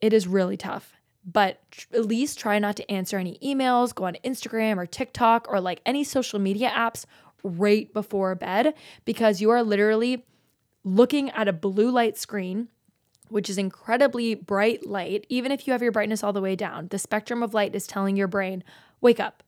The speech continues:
wake up." Produce cortisol. Do not produce melatonin, which is your get good sleep hormone. Produce cortisol, which is your stress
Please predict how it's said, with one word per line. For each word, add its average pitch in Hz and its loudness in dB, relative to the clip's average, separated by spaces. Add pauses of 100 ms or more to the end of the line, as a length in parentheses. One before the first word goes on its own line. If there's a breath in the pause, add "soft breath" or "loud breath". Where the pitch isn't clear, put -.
(140)
wake 220 2
up." - -6
Produce 226 -2
cortisol. 269 2 (240 soft breath)
Do 208 -2
not 214 0
produce 233 -2
melatonin, 220 -2
which 208 -2
is 180 -8
your 196 -2
get 196 -8
good 175 -10
sleep 262 -6
hormone. 233 2 (300 loud breath)
Produce 202 0
cortisol, 233 2
which 208 0
is 180 -4
your 196 -2
stress - -2